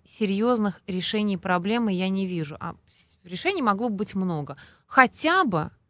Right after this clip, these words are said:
элементарный какой-нибудь договор социального найма, что там, условно говоря, при рождении третьего ребёнка, допустим, семья бы получала за очень небольшую плату, а, возможность аренды квартиры, ну и так далее.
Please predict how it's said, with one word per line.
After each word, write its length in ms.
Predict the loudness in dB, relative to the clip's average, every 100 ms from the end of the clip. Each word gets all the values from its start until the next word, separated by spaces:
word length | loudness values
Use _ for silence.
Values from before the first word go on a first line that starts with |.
| _
элементарный 800 | -4 -2 0 2 2 2 2 -4
какой-нибудь 440 | -6 -10 -8 -6 -4
договор 400 | 0 0 0 -6
социального 640 | -12 -4 -2 -2 -4 -2
найма, 400 | 2 2 0 -4
что 180 | -8 -14
там, 280 | -12 -12 -12
условно 420 | -14 -10 -10 -10
говоря, 280 | -10 -10 -10
при 220 | -12 -14 -16 -20 _
рождении 440 | 2 4 2 2 0
третьего 380 | 0 -2 -2
ребёнка, 420 | -4 0 0 0 -4
допустим, 460 | -4 -4 -6 -8
семья 300 | -8 -4 -2
бы 100 | -2
получала 560 | -6 -12 -10 -8 -8 -8 -16 _ _ 0
за 200 | 4 4
очень 300 | 4 0 -2
небольшую 500 | 0 -2 -2 -6 -2
плату, 480 | 0 0 -2 -10 -12 _ _ -18
а, 720 | -14 -12 -12 -14 -14 -16 -20 -20 -14 -4
возможность 500 | -2 0 -2 -4 -2
аренды 440 | 0 2 0 -4
квартиры, 500 | -12 -14 -14 -16 -4
ну 140 | -2 0
и 100 | 0
так 220 | -2 -4
далее. 280 | -8 -10